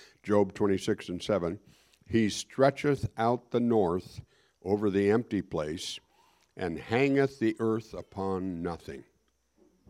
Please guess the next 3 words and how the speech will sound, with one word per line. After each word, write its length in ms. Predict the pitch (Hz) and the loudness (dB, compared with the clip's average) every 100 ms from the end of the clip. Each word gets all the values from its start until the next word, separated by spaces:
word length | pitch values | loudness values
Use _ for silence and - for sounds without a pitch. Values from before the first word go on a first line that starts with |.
| - - | -20 -10
Huh. 140 | 135 127 - _ _ _ _ _ _ _ _ _ _ _ _ | -8 -8 -12 _ _ _ _ _ _ _ _ _ _ _ _
That's 200 | 80 - | -4 2
amazing. 480 | 107 110 107 82 | 6 8 8 4